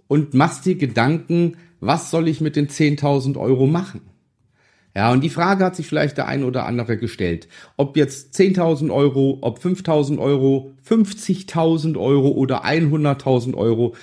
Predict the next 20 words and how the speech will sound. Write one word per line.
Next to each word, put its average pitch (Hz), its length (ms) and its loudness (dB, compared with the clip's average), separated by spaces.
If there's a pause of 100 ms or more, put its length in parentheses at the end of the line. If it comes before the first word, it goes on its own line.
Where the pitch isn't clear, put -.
(200)
das 123 220 0
lass 139 240 -2
jetzt 135 300 -4
mal 117 240 -2
dahingestellt 107 960 2
sein. - 420 -14
Ja, 110 180 -10
das 120 220 -6
soll 139 220 0
jetzt 135 240 -4
keine 135 260 2
Rolle 120 220 2
spielen. 82 360 -10 (280)
Wir 123 140 2
gehen 190 640 2
fiktiv 175 640 -4 (180)
von 131 280 -4
zehntausend 92 640 -4
Euro 62 240 -10
aus. - 340 -20